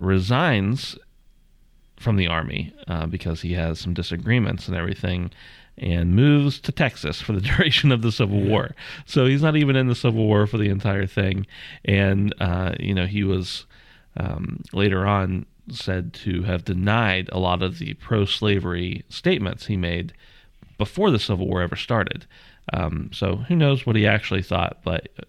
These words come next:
Speaker 1: you know, he, he was rumored to have said pro-slavery things and then took them back.
Speaker 2: Yeah. So let's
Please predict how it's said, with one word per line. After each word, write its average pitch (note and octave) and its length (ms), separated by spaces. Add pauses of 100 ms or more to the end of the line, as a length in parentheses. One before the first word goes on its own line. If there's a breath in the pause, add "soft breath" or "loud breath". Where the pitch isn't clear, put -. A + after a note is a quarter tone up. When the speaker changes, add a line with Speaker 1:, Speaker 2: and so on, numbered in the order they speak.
(140)
Speaker 1:
you F2 160
know, E2 100
he, F2 220 (160)
he - 220 (120)
was F2+ 160
rumored A2+ 360
to G2 100
have F2+ 140
said F#2 340 (340 loud breath)
pro-slavery A2+ 520
things G2+ 460
and F2 160
then F#2 500 (320)
took C3+ 140
them D3 120
back. D3 300 (160)
Speaker 2:
Yeah. C3 160 (760 loud breath)
So F#3 320
let's G#3 400